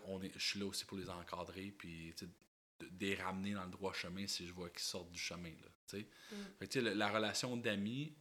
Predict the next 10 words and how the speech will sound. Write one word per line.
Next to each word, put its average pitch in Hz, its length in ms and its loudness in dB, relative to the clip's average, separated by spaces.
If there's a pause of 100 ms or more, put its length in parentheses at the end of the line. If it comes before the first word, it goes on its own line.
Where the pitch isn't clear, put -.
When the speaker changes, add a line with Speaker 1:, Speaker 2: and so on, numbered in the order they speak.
Speaker 1:
je - 120 -8 (100)
pense 92 540 -2 (120)
pas, 123 300 -2 (640)
mais 98 180 -2
la 90 220 0
relation, 95 520 0
tu - 80 -6
sais, - 40 -10
de 85 120 -2
confident, 92 800 -6